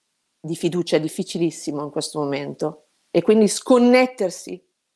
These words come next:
da tutto il mainstream, da tutti i bombardamenti, perché sono fatti per creare confusione, veramente, per crearci tanta confusione e per sconnetterci nella realtà.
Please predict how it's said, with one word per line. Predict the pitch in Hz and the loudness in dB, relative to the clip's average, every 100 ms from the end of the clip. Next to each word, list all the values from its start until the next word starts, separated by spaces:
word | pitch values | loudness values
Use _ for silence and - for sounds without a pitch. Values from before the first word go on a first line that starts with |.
| _ | _
da | - 175 | -6 -6
tutto | 175 196 202 | -6 -6 -2
il | 190 | -2
mainstream, | 185 175 175 170 - 160 170 | -2 -2 -4 -6 -6 -6 -4
da | 170 | -4
tutti | 165 175 - | -6 -10 -2
i | 180 165 | -2 -2
bombardamenti, | 160 175 170 165 170 170 165 160 156 165 | -4 0 2 2 0 -2 -4 -4 -4 -4
perché | 156 165 175 170 - _ - _ _ _ _ _ _ _ _ _ _ | -2 -4 -2 -4 -6 _ -20 _ _ _ _ _ _ _ _ _ _
sono | - 214 202 | 0 2 2
fatti | - 202 202 185 | 2 0 0 -8
per | - 175 185 | -2 -2 -2
creare | 185 165 160 170 | -4 -2 -2 -4
confusione, | 160 156 165 156 160 151 143 147 _ _ _ _ _ _ _ _ _ _ | -10 -12 -12 -10 -8 -8 -8 -14 _ _ _ _ _ _ _ _ _ _
veramente, | - 160 151 147 151 - - - | -8 -6 -6 -8 -12 -14 -16 -6
per | 160 | -6
crearci | - 160 156 156 160 | 2 4 4 0 2
tanta | 165 170 170 | 2 2 -4
confusione | 180 165 175 165 196 226 247 - | -6 -6 -8 2 4 4 2 -2
e | 175 - _ _ _ _ _ _ | -8 -8 _ _ _ _ _ _
per | 208 185 175 180 - _ _ _ _ | 2 2 2 -2 -4 _ _ _ _
sconnetterci | - 185 170 160 151 _ 170 165 - 185 190 _ | -14 -12 -10 -10 -14 _ -8 -8 -8 -8 -8 _
nella | 196 214 202 | 0 4 4
realtà. | 202 185 - _ 143 | 4 0 -4 _ -18